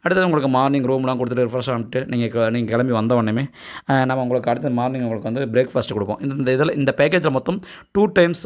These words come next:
மொத்தம் சிக்ஸ், அ, ரெண்டு நாளைக்கு சேர்த்து ஆறு வேளை ஃபுட் வருதுங்க. இதுல நாம ரெண்டு டைம் கொடுக்குறோம், மீதி நாலு டைம் ஹோட்டல்ல நிறுத்திடுவோம்.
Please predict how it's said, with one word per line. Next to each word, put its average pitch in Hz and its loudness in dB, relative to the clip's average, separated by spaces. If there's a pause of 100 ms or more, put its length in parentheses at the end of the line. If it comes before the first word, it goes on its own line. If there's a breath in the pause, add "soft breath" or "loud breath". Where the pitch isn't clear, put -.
மொத்தம் 123 -2
சிக்ஸ், - -6
அ, 131 4
ரெண்டு 135 2
நாளைக்கு 147 0
சேர்த்து 135 0
ஆறு 127 4
வேளை 127 2
ஃபுட் 113 -6
வருதுங்க. 107 -2 (300 loud breath)
இதுல 143 2
நாம 120 2
ரெண்டு 123 2
டைம் 147 2
கொடுக்குறோம், 123 -2
மீதி 143 0
நாலு 123 2
டைம் 123 -2
ஹோட்டல்ல 127 0
நிறுத்திடுவோம். 110 -4